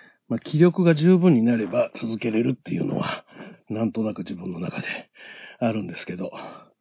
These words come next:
小説が途中で終わったショックはまだ癒えておりませんよ。途中じゃないけどね。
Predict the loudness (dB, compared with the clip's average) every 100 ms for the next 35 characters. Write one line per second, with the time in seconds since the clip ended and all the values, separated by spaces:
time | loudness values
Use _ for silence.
0 | _ -20 -20 -20 -16 -4 -4 -2 -2 -2
1 | -4 -6 -2 0 2 0 2 0 0 -2
2 | -4 -6 -4 -4 -4 -2 -2 0 -2 -2
3 | -2 -4 -6 -8 -8 -4 -4 -6 -18 -20
4 | -20 _ -2 4 6 6 4 2 0 2
5 | 2